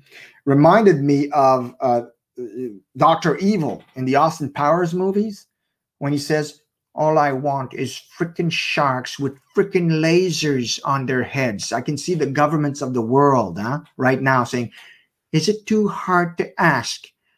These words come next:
All I want is frickin' doofuses with frickin' T Vs on their heads, just putting out our propaganda to brainwash the population. Is that too much to ask? Frickin' losers with T Vs on their heads."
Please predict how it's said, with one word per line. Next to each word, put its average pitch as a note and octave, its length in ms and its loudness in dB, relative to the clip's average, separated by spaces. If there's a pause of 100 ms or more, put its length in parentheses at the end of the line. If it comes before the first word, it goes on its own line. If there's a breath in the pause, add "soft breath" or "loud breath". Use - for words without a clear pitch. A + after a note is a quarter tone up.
(180)
All G#3+ 420 8
I G#3+ 180 4
want F#3 400 0
is E3 140 -4
frickin' G3+ 680 -2
doofuses C#3 800 -4
with D3 240 -4
frickin' G#3 520 0 (100)
T A3 300 0
Vs A3+ 520 0
on E3+ 240 2
their E3+ 200 2
heads, D#3 640 -2 (880 loud breath)
just G3+ 380 2 (380)
putting A3+ 320 2
out F3+ 340 6 (280)
our E3+ 200 0
propaganda F3 960 2
to - 140 -4
brainwash F3+ 680 0
the G3+ 60 -10
population. F#3 840 0
Is C#3+ 180 -2
that F#3 280 -4
too G3+ 140 0
much F3+ 320 -4
to G#3+ 200 -4
ask? F3+ 360 2 (100)
Frickin' G3+ 400 0
losers D3+ 460 0
with D3+ 220 -4
T G#3+ 180 0
Vs D#3+ 260 0
on C#3+ 160 -4
their C#3 160 -2
heads." A2+ 500 -6